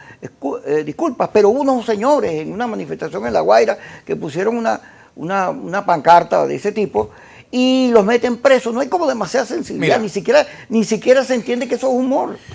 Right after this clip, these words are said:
Speaker 2: Mira, yo, yo te voy a, a responder literalmente todas tus preguntas, incluso las que pudieran ser encubiertamente más inocentes, que no las son. Ok,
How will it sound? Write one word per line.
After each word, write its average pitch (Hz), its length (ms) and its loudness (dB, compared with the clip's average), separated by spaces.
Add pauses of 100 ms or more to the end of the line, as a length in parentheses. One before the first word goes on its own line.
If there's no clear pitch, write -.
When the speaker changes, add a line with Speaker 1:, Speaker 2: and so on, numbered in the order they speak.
(180)
Speaker 2:
Mira, 151 180 4
yo, 139 320 -2
yo 151 200 -4
te 180 440 0 (240)
voy 156 300 -2
a, 156 420 4 (560)
a 139 80 -2
responder 147 640 -4
literalmente 180 1000 -4 (220)
todas 190 240 2
tus 170 120 -8
preguntas, 170 580 -6 (760)
incluso 180 480 0
las 196 160 8
que 160 120 -4
pudieran 160 460 2
ser 185 460 4
encubiertamente 160 880 -4
más 156 400 -6
inocentes, 165 680 -2
que 135 100 -12
no 143 100 -8
las 180 160 -6
son. 151 220 -10 (720)
Ok, 131 200 2